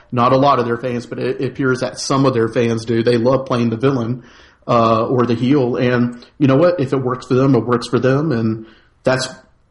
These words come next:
that's the way I look at it right now. Uh, like you said, Charleston, it's a fun tailgate. It's a great time. Uh, you know, uh, Jack's, uh, militia and supporter groups from, uh, Charleston sitting side by side with each other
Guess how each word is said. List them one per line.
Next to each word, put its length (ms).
that's 280
the 60
way 160
I 80
look 200
at 60
it 60
right 200
now. 260
Uh, 520
like 200
you 60
said, 220
Charleston, 480
it's 160
a 100
fun 520
tailgate. 560
It's 120
a 40
great 320
time. 600
Uh, 520
you 100
know, 460
uh, 220
Jack's, 640
uh, 200
militia 500
and 120
supporter 320
groups 320
from, 440
uh, 540
Charleston 760
sitting 320
side 360
by 160
side 400
with 140
each 180
other 440